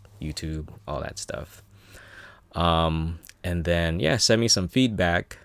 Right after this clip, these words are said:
um, share some stories as well, and, um, I'll share 'em on the next episodes.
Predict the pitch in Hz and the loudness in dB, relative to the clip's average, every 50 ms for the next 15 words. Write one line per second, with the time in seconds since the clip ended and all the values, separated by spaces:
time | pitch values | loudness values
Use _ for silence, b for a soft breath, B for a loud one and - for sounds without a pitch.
0 | - _ _ _ - - 78 78 78 80 80 80 82 - - 104 101 92 - 98 | -20 _ _ _ -12 -8 -6 -6 -4 -4 -6 -6 -4 0 2 4 4 4 2 0
1 | 90 87 - - 110 107 101 95 95 87 85 80 87 90 95 104 120 - 208 - | -2 -2 0 2 4 6 6 4 4 2 0 0 2 2 4 4 4 4 4 2
2 | 92 85 80 80 78 - - 78 78 78 78 78 - - 87 85 - - - 92 | 2 2 2 0 -2 -2 -2 -2 -2 -2 -4 -4 -2 -2 -2 -2 -2 -2 0 0
3 | 95 101 104 101 98 90 90 87 85 82 90 90 - - - - - 87 - - | 2 2 0 0 -2 -2 -2 -2 -2 -2 -4 -4 -4 -6 -8 -6 -6 -6 -4 -4
4 | - - 110 110 - 117 - - - | -2 -2 -2 -2 -2 -4 -6 -8 -10